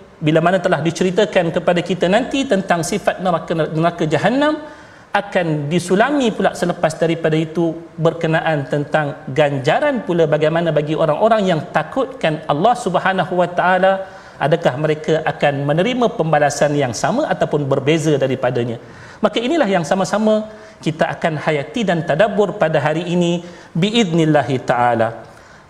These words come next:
Lalu, sebagai pengkisahannya, tuan-tuan dan puan-puan yang dirahmati Allah, para penonton yang sudi bersama-sama dengan My Quran Time pada hari ini, kita harap tuan-tuan dan juga puan-puan tak lupa untuk berkongsi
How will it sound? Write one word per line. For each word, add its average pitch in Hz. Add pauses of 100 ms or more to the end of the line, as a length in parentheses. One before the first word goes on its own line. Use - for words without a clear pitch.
Lalu, 277 (640)
sebagai 226
pengkisahannya, 233
tuan-tuan 214
dan 208
puan-puan 208
yang 190
dirahmati 185
Allah, 202
para 180
penonton 208 (160)
yang 160
sudi 262
bersama-sama 196
dengan 170
My 170
Quran 185
Time 220
pada 190
hari 226
ini, 202 (580)
kita 156
harap 180
tuan-tuan 165
dan -
juga 170
puan-puan 185
tak 220
lupa 269 (800)
untuk 269
berkongsi 247